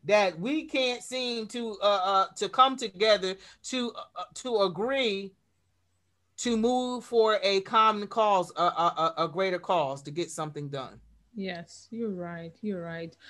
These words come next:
Speaker 2: But you made such a great point. But, um,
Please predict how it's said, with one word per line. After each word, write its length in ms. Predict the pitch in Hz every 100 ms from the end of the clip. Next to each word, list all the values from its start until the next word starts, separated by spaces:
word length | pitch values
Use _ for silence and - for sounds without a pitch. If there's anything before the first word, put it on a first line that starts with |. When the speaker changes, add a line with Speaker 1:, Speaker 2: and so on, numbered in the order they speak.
| - - -
Speaker 2:
But 120 | 190
you 100 | 262
made 220 | 294 269
such 260 | - 220 -
a 80 | 175
great 420 | 156 196 185 180
point. 520 | - 175 175 175 -
But, 160 | 202 196
um, 300 | 202 190 190